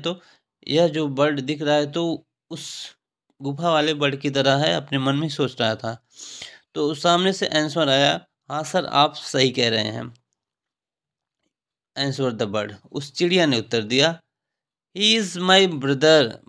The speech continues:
but has made friends some with robbers।"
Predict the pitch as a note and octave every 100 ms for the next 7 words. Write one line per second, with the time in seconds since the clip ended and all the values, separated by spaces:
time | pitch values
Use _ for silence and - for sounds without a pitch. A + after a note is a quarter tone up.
0 | A2+ C#3 C#3 - - C#3 D3 C3+ B2 C3
1 | D3 D3+ C#3+ C3 C3+ C#3+ C#3 C#3 - B2+
2 | B2+ B2+ - _ B2+ C3 B2+ B2 A2+ A#2
3 | G#2+